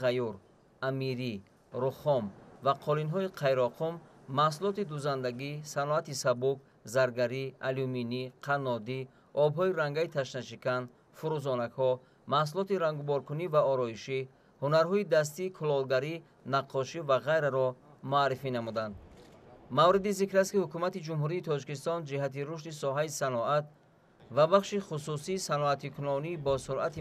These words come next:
мамлакатро ҳадафи чоруми стратегӣ қарор дода, дар ин самт як қатор имтиёзҳоро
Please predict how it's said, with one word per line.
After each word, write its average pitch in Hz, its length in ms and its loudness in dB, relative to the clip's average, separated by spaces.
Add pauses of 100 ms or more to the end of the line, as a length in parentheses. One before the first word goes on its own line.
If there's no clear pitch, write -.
мамлакатро 143 560 0 (440)
ҳадафи 190 360 2 (100)
чоруми 156 460 0
стратегӣ 127 560 -2 (420)
қарор 147 340 2
дода, 113 220 0 (640)
дар 143 120 6
ин 143 120 -4
самт 160 380 -2 (380)
як 175 140 2
қатор 170 220 0 (120)
имтиёзҳоро 123 640 2